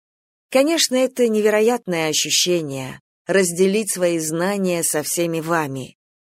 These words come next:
Я уверена, что каждый человек, который прикасается к этому знанию, создаёт его точно так же, как и я.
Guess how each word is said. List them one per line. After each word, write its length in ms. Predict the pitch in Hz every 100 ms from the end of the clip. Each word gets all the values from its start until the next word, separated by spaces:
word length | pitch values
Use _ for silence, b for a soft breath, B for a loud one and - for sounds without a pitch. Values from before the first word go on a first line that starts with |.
| _
Я 240 | 220 247
уверена, 460 | 247 240 262 233 220
что 220 | - 214
каждый 360 | 196 247 214 208
человек, 480 | 208 214 208 170 156
который 360 | 156 175 170
прикасается 720 | 165 160 170 208 202 185 165
к 80 | -
этому 320 | 180 156 156
знанию, 680 | 151 175 220 214 190 175 156 _
создаёт 600 | - 208 185 196 233 226
его 260 | 185 180 185
точно 480 | - 202 - 190
так 260 | 180 196 190
же, 160 | 170 180
как 300 | 180 165 175
и 60 |
я. 340 | 165 151 127